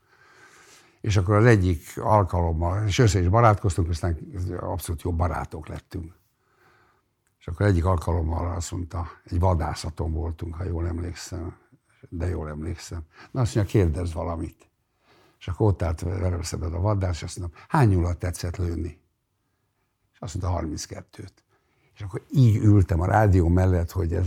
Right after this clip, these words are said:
benne marad-e, vagy nem marad, benne marad, és az volt az első mondatom a rádióban, "Hány nyulat tetszett lőni?" És aztán elkezdtem <laughs> interjúkat csinálni, és, de nem vettem komolyan a dolgot, mert aztán kirúgtak,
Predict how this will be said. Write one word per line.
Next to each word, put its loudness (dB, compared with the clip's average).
benne 8
marad-e, 6
vagy -2
nem 6
marad, 6
benne 2
marad, -2
és -10
az 0
volt 0
az -8
első -6
mondatom -8
a -8
rádióban, -4
"Hány 4
nyulat 0
tetszett -12
lőni?" -12
És 0
aztán 2
elkezdtem -2
<laughs> -16
interjúkat 6
csinálni, 2
és, -4
de 4
nem 8
vettem 2
komolyan 0
a 0
dolgot, 0
mert -2
aztán -4
kirúgtak, 2